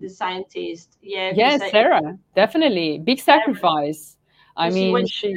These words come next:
Speaker 1: realizes who she is and, and, and then she, she doesn't wanna be saved. She could be saved,
Speaker 2: Yeah.
Speaker 1: but she doesn't want to be saved either.
Speaker 2: She doesn't want to be saved because she doesn't want to live a life like that. And, um,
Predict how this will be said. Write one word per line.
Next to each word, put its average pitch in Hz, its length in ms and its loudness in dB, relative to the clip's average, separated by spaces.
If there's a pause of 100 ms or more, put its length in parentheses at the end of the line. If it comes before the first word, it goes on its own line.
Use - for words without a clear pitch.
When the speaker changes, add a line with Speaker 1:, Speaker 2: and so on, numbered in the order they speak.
Speaker 1:
realizes 240 580 -2
who 233 140 -10
she 226 540 -10
is 220 100 -10
and, 202 560 -4
and, 196 420 -6
and 202 240 -10
then 208 240 -4
she, - 300 -18
she - 160 -16
doesn't 214 320 -8
wanna 247 180 -2
be 233 100 -8
saved. - 600 -10 (640)
She - 160 -20
could 202 180 -14
be 208 80 -12
saved, 220 360 -2
Speaker 2:
Yeah. 220 160 -8
Speaker 1:
but 185 100 -8
she 196 200 -10
doesn't 165 360 -16
want 190 240 -6
to 190 80 -16
be 185 80 -8
saved 185 340 -8
either. 202 380 -2
Speaker 2:
She 196 120 -6
doesn't 208 280 -2
want 311 220 -2
to 196 60 -12
be 170 100 -10
saved 160 320 -4
because 247 220 2
she 269 200 2
doesn't 285 320 4
want 277 240 4
to 339 80 0
live 233 200 4
a 233 60 6
life 233 320 6
like 165 220 0
that. 151 300 -8 (640)
And, 170 580 -2 (220)
um, 151 1040 -4